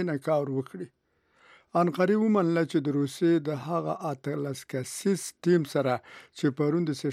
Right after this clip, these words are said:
شنبې په ورځ د تحقیق کولو لپاره را رسېدلی دی، همکاري کوي. پولیسو اووه تنه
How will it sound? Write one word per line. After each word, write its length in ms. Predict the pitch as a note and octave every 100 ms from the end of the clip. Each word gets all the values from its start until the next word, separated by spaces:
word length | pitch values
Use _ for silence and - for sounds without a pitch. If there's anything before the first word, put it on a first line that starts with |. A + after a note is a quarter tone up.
| -
شنبې 360 | C#3 C3 D3 C#3
په 80 | C#3 C#3
ورځ 220 | C#3+ E3+ D3
د 20 | C#3 -
تحقیق 340 | B2+ - C3+ -
کولو 280 | C3+ C3+ C#3+ C3+
لپاره 300 | C3 C3+ C3+ C3
را 80 | B2+
رسېدلی 520 | C3 - C3 A#2+ E3+ F3
دی، 80 | F3 C#3+
همکاري 480 | D3+ D#3 C3+ C3 B2+ C3
کوي. 240 | C3+ D3+ - _ _ _ _ _ _ _ _ -
پولیسو 480 | E3+ G3 G#3+ G3+ G3+ - F3+
اووه 300 | D#3 D#3+ G3+ -
تنه 220 | F3+ E3+